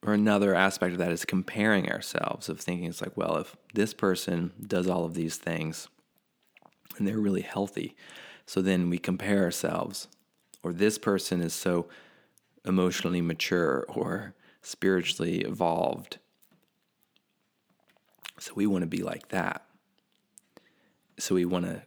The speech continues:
copy what they're doing. So it's like, you know, you can see it in the media and the world. It's like with podcasts, it's like, "What's your morning routine?" What's like,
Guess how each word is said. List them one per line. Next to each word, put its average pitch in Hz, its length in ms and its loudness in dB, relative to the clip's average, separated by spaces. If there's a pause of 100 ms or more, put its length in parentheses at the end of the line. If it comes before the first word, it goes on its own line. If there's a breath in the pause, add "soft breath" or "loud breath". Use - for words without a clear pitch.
copy 87 400 2
what 82 200 -2
they're 87 140 0
doing. 85 280 -2
So 92 160 -2
it's - 180 -8
like, - 180 -4
you 98 120 -2
know, 87 80 0
you 90 160 -2
can 98 120 0
see 185 460 2
it - 120 0
in 98 140 2
the 92 60 4
media 101 440 4
and 87 120 2
the 82 60 0
world. 90 420 4
It's - 160 -10
like - 200 -2
with - 180 -6
podcasts, 90 720 2
it's - 120 -10
like, - 140 -4
"What's 104 220 0
your 101 120 2
morning 95 280 0
routine?" - 480 -6
What's - 300 -4
like, 90 180 -4